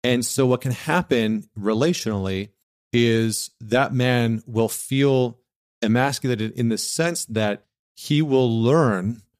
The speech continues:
very quickly that it's not safe for him or trusting of him to open up to you,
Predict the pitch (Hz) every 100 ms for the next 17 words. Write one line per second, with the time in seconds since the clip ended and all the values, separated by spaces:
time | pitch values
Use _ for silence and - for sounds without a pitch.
0 | _ 113 123 135 - 156 127 107 101 -
1 | 107 113 120 - - - 135 123 - -
2 | - 131 135 123 104 87 98 - _ _
3 | _ _ 107 104 - - 139 - 117 110
4 | 110 - 110 123 117 98 98 98 _ _
5 | _ - 127 123 117 - 131 127 123 -
6 | - 85 85